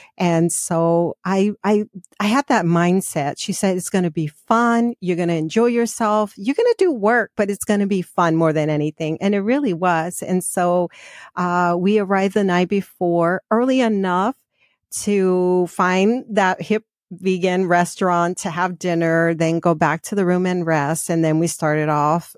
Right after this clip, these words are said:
uh, fresh, well rested. Oh, well, the, at least the best that we can do when it comes to waking up in the morning. And then, uh, yeah, I enjoyed taking this photograph and seeing you really just,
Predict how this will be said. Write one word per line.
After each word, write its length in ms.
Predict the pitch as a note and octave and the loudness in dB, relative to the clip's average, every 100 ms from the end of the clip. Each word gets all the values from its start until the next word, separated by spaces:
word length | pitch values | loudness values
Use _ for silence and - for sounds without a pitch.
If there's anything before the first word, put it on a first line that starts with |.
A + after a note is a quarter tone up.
| - | -16
uh, 80 | E3 | -16
fresh, 640 | - - F3 C#3 D#3 - | -12 -2 0 0 -2 -8
well 280 | E3 E3+ E3 | -2 2 2
rested. 720 | D#3+ C#3+ D#3 - D#3 G2 A2+ - _ _ - | 2 -2 -2 -6 -6 -6 -8 -12 _ _ -2
Oh, 80 | A#3+ | 0
well, 140 | C4 | 2
the, 180 | A3+ - | 0 0
at 120 | A#3+ | 0
least 320 | A#3+ C#4+ C4+ - | 2 0 0 -8
the 360 | G3 F3+ E3+ | -16 -8 -4
best 360 | F3+ F#3+ F#3+ - | 0 0 0 0
that 140 | F3 | -2
we 100 | E3+ | -2
can 160 | D#3+ E3 | -4 -4
do 260 | D#3+ D3 D3 | -2 -2 -2
when 160 | D#3+ D3 | -2 -4
it 80 | - | -4
comes 280 | - D3+ | -6 -8
to 120 | - D#3 | -8 -4
waking 300 | D3+ - D#3 | -4 0 -2
up 100 | - | 0
in 80 | D3+ | 0
the 60 | |
morning. 380 | D3 D3 D3 E3 - - - - | 0 0 -2 -6 -14 -20 -20 -10
And 280 | - E3+ E3+ | 0 2 2
then, 520 | F3 E3+ E3 E3 E3 D#3+ | 0 2 2 4 2 0
uh, 380 | E3 D#3+ D#3+ D#3 | 0 2 2 0
yeah, 360 | D#3+ F3 A3 D#3 - | 2 2 2 0 0
I 100 | F#3+ | 0
enjoyed 640 | F#3+ F#3 F#3 F#3 F#3 - - | 0 2 2 2 0 -4 -6
taking 300 | F#3+ F3 E3+ | -6 -2 -4
this 160 | D#3 | -4
photograph 520 | - E3 E3 D3+ D#3 | -2 0 0 0 -2
and 100 | E3 | -4
seeing 300 | D#3 E3+ D#3+ | -8 -6 -4
you 140 | D#3+ D#3 | -4 -2
really 300 | E3 D#3 D3 | 0 0 -2
just, 420 | D#3 C#3+ - - | -2 -4 -6 -12